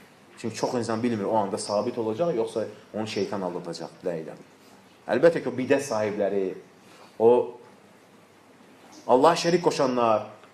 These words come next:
Allahı qoyub Əli ta-, Əli ibn Əbi Talibdən istəyənlər və ya digərlərinə istəyənlər, Allaha şərik qoşanlar, qəbirdən, daşdan, ağacdan istəyənlər ölüm anında sabit ola bilməyəcəklər.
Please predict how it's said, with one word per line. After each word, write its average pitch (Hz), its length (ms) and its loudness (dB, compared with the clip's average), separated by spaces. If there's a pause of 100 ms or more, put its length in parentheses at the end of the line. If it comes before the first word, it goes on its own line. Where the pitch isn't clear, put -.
(220)
Allahı 185 420 8
qoyub 175 320 8 (1000)
Əli 156 240 6
ta-, 151 160 4
Əli 151 160 2
ibn 156 140 0
Əbi 135 100 -6
Talibdən 135 320 4
istəyənlər 113 680 0 (100)
və 113 140 4
ya 120 100 4
digərlərinə 120 480 2
istəyənlər, 117 380 0
Allaha 160 180 2
şərik 131 240 -6
qoşanlar, 113 640 0 (180)
qəbirdən, 139 540 2
daşdan, 139 340 0
ağacdan 131 220 2
istəyənlər 120 400 0 (340)
ölüm 139 240 4
anında 113 240 -4
sabit 113 400 -2
ola 101 140 -6
bilməyəcəklər. 85 480 -12